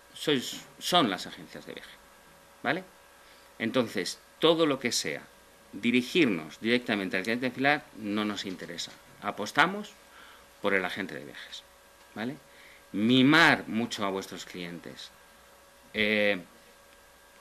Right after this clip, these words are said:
y como dice Daniel, con las nuevas, mm, con los nuevos años,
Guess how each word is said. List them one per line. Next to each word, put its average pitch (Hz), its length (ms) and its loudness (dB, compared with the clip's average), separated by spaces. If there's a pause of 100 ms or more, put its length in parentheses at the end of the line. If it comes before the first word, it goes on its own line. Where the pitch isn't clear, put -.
(640)
y 117 100 -4
como 104 340 0
dice 92 520 -2
Daniel, 101 500 -4 (500)
con 98 140 2
las 92 200 -4
nuevas, 127 520 0
mm, 98 300 -6 (320)
con 98 140 0
los 92 120 -6
nuevos 143 320 -2
años, 165 400 -6